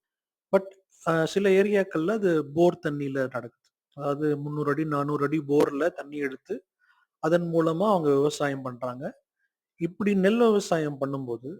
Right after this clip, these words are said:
அந்த இருநூறு அடி, முந்நூறு அடியில ஆர்சனிக் இருந்து, அந்த தண்ணியில அந்த ஆர்சனிக் வந்து நிலத்துக்கு மேல வந்துரும். அப்படி அந்த வயல்கள்ல நெல் விளைவித்தாங்கன்னா, அந்த நெல்லுல ஆர்சனிக் இருக்க நிறைய வாய்ப்பு இருக்கு. இது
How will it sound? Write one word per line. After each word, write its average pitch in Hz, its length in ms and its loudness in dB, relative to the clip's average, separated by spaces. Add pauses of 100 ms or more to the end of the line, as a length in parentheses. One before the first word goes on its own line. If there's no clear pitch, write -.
அந்த 147 220 -6
இருநூறு 165 440 2
அடி, 175 160 -2
முந்நூறு 160 480 -2
அடியில 156 440 -4
ஆர்சனிக் 156 540 -4
இருந்து, 143 200 -14 (340)
அந்த 170 240 0
தண்ணியில 220 420 4
அந்த 202 260 4
ஆர்சனிக் 156 540 -2
வந்து 135 420 -4
நிலத்துக்கு 147 440 -4
மேல 131 340 -4
வந்துரும். - 260 -20 (540)
அப்படி 214 560 0
அந்த 196 380 4
வயல்கள்ல 185 840 6 (260)
நெல் 170 340 0
விளைவித்தாங்கன்னா, 139 880 0 (760)
அந்த 220 360 2
நெல்லுல 175 500 4 (380)
ஆர்சனிக் 160 460 0
இருக்க 143 420 -4
நிறைய 139 340 0
வாய்ப்பு 123 300 -4
இருக்கு. - 260 -16 (440)
இது 175 460 -6